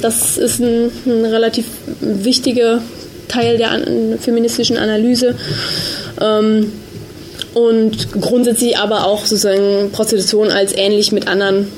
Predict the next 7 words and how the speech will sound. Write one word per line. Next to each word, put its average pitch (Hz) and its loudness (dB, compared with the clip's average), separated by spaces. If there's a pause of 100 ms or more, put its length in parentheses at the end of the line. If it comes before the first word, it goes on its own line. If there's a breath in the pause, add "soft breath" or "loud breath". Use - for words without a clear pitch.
(120)
ähm, 196 0
abgewerteten 196 -2
Frauenberufen, 185 0 (560 loud breath)
ähm, 185 2
sich 180 -2
anzugucken 180 -2
und 185 0